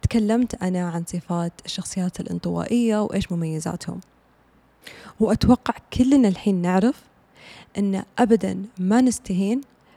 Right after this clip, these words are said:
بالشخص الهادي أو بالشخص الساكت. فإذا وصلتوا لنهاية هذا الفيديو، ودي أقول لكم لا تنسون تشتركون بقناتي، وفي فيديو ثاني تكلمت فيه عن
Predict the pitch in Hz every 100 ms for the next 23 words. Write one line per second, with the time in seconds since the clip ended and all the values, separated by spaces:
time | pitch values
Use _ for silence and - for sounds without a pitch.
0 | _ 202 - 202 - 180 156 202 202 240
1 | 240 - 196 185 - 175 175 - 185 -
2 | - - _ _ _ - 220 285 277 208
3 | - 208 - 190 185 202 226 190 - 190
4 | 175 165 170 175 185 262 _ - - -
5 | - 226 220 185 226 214 - 202 196 196
6 | - 190 240 226 196 185 - - 175 196
7 | 185 - 170 165 170 - 190 240 _ _
8 | _ - - _ - 202 190 185 190 269
9 | 269 233 208 190 190 196 180 208 - 208
10 | 190 185 - 190 185 165 175 180